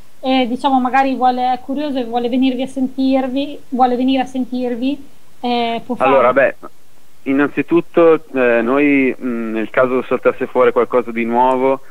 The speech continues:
Speaker 2: ehm, teniamo sempre comunque la nostra pagina di Facebook assolutamente aggiornata. Eh, adesso fino a luglio,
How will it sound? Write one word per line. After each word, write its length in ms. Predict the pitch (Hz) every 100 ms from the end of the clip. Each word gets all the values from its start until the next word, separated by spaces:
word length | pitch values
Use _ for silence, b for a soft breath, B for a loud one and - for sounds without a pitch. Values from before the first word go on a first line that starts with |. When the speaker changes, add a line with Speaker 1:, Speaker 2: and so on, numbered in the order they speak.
| B B B B -
Speaker 2:
ehm, 1200 | 120 117 113 110 107 107 107 104 104 101 90 - -
teniamo 300 | 127 127 127
sempre 260 | 147 143
comunque 340 | - 127 127 139
la 60 |
nostra 260 | 120 - 127
pagina 300 | 127 120 127
di 100 | 120
Facebook 720 | - 127 127 120 131 131 - 131
assolutamente 600 | 117 131 120 120 123 127
aggiornata. 680 | 113 120 123 117 110 120 - b b b b - - - - - - - -
Eh, 220 | 131 127
adesso 500 | 120 120 139 - 160
fino 540 | 147 160 151 151 143 139
a 220 | 139 131
luglio, 560 | 131 151 151 160 160